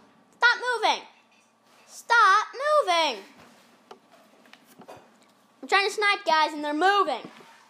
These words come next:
This is infuriating. Ah! Oh, look. I sniped you in the butt, remember? Then I killed you afterwards. You only have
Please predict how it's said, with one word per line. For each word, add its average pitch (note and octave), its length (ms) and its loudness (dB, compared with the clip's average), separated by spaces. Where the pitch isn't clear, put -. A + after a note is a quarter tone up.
This - 180 -6
is D#4 140 -8
infuriating. F4 800 2
Ah! G#4 520 6
Oh, F4 320 4
look. C#4+ 100 2
I C#4 60 -6
sniped F4+ 360 -2
you F4 120 -4
in D#4 80 -4
the C#4 60 -8
butt, B3+ 320 2
remember? D#4 400 -4
Then C#4+ 100 -2
I C4+ 120 -2
killed G#4 340 -2
you B3 100 -6
afterwards. B3 720 -4
You A#3 60 -12
only C#4 140 -4
have C4+ 100 -2